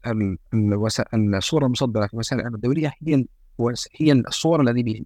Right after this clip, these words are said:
بيستهلكها المتابع الأجنبي والمتابع غير اليمني، سواء كان في أمريكا، سواء كان في بريطانيا أو في غيرها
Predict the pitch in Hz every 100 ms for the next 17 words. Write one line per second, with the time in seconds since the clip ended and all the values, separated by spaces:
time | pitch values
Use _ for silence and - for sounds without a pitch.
0 | - 110 - 151 131 147 - 156 - -
1 | 110 104 107 - 117 104 98 101 95 -
2 | 104 101 120 104 92 101 - - - -
3 | - - _ - - 110 - 101 - -
4 | - 98 90 127 143 131 113 - - 95
5 | 101 98 95 117 127 120 120 - 101 87
6 | 90